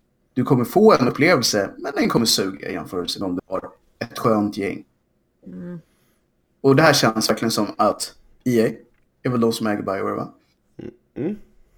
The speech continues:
Speaker 1: Har gått in och mördat ännu en studio för att de vill sno Bungies Destiny-franchise-plats, liksom.
Speaker 3: Oh, apropå E A, innan vi glömmer det, så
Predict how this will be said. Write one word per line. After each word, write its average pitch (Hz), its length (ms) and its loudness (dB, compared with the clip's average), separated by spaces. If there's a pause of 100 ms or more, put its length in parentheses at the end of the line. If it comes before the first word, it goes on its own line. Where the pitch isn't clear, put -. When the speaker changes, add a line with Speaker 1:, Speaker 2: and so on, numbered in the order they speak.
(180)
Speaker 1:
Har 285 220 6
gått 226 200 2
in 165 160 8
och 135 260 -2
mördat 120 400 4
ännu 117 260 2
en 110 80 0
studio 87 420 -2
för - 160 -6
att 87 100 -6
de 98 220 0
vill 92 400 -4 (180)
sno 123 360 4
Bungies 113 800 2 (240)
Destiny-franchise-plats, - 3000 -4
liksom. - 220 -18 (380)
Speaker 3:
Oh, 107 380 -8
apropå - 360 -12
E 104 320 -6
A, 120 80 -4
innan 95 420 -4
vi 92 100 -6
glömmer 104 420 -6
det, 78 120 -8
så - 280 -8